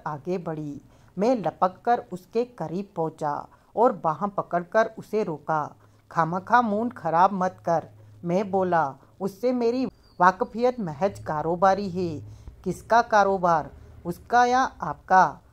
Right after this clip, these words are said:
"रजनी, तू तो नेवर माइंड, पतंग लूटना आपका शगल है,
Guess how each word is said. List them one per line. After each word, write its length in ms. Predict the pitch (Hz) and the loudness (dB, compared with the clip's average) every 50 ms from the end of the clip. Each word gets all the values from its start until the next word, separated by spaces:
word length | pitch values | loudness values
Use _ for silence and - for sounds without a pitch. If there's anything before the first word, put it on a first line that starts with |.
| _ - - - | _ -20 -10 -4
"रजनी, 400 | 170 170 165 156 180 202 233 262 | -2 -2 -2 -2 -2 -4 -2 -2
तू 260 | 254 - - 190 180 180 | -2 -4 -6 -8 -8 -8
तो 360 | - - 202 202 202 196 196 - _ - - - - | -6 -2 -2 -2 -2 -2 -6 -12 _ -20 -20 -10 -4
नेवर 340 | 156 165 180 185 214 233 226 | -2 0 2 4 4 4 4
माइंड, 420 | 202 196 180 165 160 156 151 139 - - _ _ _ - | 2 -4 -2 -2 -4 -6 -8 -12 -16 -20 _ _ _ -2
पतंग 320 | 175 170 - 208 220 233 | -2 -2 0 -2 -2 -2
लूटना 540 | 233 208 214 220 214 - 208 233 240 233 - - | -2 -4 -6 -8 -8 -6 -4 -4 -4 -4 -4 -8
आपका 340 | 160 160 - - - - 220 | -10 -10 -8 -4 -2 -2 -2
शगल 440 | 214 - - 156 151 165 175 185 175 | -2 -4 -8 -6 -4 -2 -2 -2 -2
है, 320 | 165 175 170 156 143 | -4 -4 -6 -6 -8